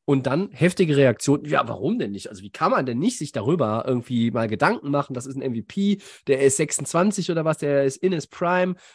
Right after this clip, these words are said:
äh, du kannst den jetzt bekommen.“ Ähm, früher, äh, hätte man gesagt, „Oh, zwei First-Rounder, das ist ja überhaupt nicht irgendwie, äh, zur Debatte, dass wir den, dass wir dann am Ende irgendwie den,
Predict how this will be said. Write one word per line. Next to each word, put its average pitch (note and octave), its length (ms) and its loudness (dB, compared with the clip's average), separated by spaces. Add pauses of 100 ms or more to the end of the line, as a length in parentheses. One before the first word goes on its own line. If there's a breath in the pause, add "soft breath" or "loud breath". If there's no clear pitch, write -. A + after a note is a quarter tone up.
(100)
äh, C#3+ 200 -2
du C3+ 100 -4
kannst F3 280 -2
den D3+ 100 -2
jetzt D3 200 -4
bekommen.“ F#3+ 520 0 (300 loud breath)
Ähm, C#3 600 -2 (220 soft breath)
früher, E3 640 2
äh, D3 300 4
hätte E3 240 -6
man D3+ 160 -4
gesagt, C#3 280 -6
„Oh, D3 80 -8
zwei D3 240 -6
First-Rounder, C#3+ 580 0
das C3+ 140 -4
ist - 120 -6
ja C3+ 120 2
überhaupt C3+ 520 4
nicht F#3 260 2
irgendwie, E3+ 560 -4
äh, D#3+ 360 -4
zur E3 160 -4
Debatte, D#3 360 0
dass D3 200 -2
wir D3+ 120 2
den, D3 520 -2
dass D3 160 -4
wir D#3 60 -2
dann C#3+ 160 -2
am B2+ 100 -6
Ende D3 240 0
irgendwie C#3 260 -2
den, C3+ 340 -2